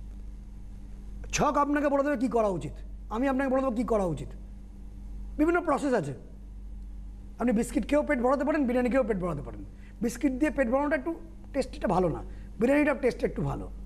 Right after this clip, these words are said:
আর ঝোল ভাত, ডাল ভাত, মাছ ভাত খেলে ওটা স্বাস্থ্যপ্রদ। কোনটা আপনি ইউজ করবেন আপনি জানেন, আমার কাছে সবগুলোই আছে। সেই চলে আসে সেই মূর্তি। রাজা বললেন মূর্তি তৈরি করতে হবে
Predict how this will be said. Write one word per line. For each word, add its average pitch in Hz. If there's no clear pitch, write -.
আর 214
ঝোল 233
ভাত, 254
ডাল 233
ভাত, 247
মাছ 226
ভাত 247
খেলে 277
ওটা 247
স্বাস্থ্যপ্রদ। 190
কোনটা 302
আপনি 311
ইউজ 311
করবেন 320
আপনি 294
জানেন, 247
আমার 240
কাছে 262
সবগুলোই 214
আছে। -
সেই 196
চলে 233
আসে 233
সেই 220
মূর্তি। 202
রাজা 214
বললেন 277
মূর্তি 320
তৈরি 285
করতে 240
হবে 151